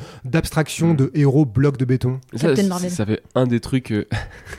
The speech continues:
Speaker 3: Non, je disais Captain Marvel, c'est ce que tu disais sur Captain
Speaker 1: Ah oui,
Speaker 3: Marvel,
Speaker 1: c'est vrai.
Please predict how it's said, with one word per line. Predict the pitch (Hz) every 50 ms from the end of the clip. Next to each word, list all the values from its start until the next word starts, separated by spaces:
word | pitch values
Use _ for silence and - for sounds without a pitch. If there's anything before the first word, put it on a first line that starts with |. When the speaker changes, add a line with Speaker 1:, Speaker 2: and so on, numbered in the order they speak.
| 110 -
Speaker 3:
Non, | 196 226
je | 214 -
disais | 202 202 196
Captain | 190 214 190 - 190
Marvel, | 185 180 180 185 196 185
c'est | 180 170
ce | -
que | - 165
tu | - 175
disais | 160 175 175
sur | - - -
Captain | - 185 - 185
Speaker 1:
Ah |
oui, | 175 143
Speaker 3:
Marvel, | 139 175
Speaker 1:
c'est | 165
vrai. | 127 113 - - - - 113